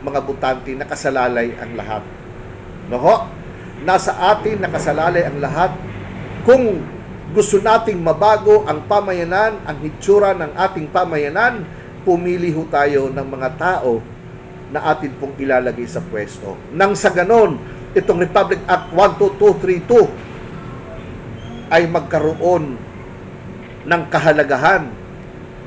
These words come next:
magkaroon ng, ah, di ba,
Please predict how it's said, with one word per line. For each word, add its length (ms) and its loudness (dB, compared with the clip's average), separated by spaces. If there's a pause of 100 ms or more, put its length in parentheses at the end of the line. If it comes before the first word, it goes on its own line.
(260)
magkaroon 880 2 (400)
ng, 280 2 (120)
ah, 480 4 (240)
di 80 -4
ba, 400 4